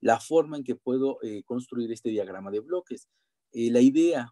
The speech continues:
el objetivo de un diagrama de bloques es mostrar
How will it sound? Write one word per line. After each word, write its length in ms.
el 80
objetivo 520
de 100
un 80
diagrama 420
de 120
bloques 480
es 160
mostrar 640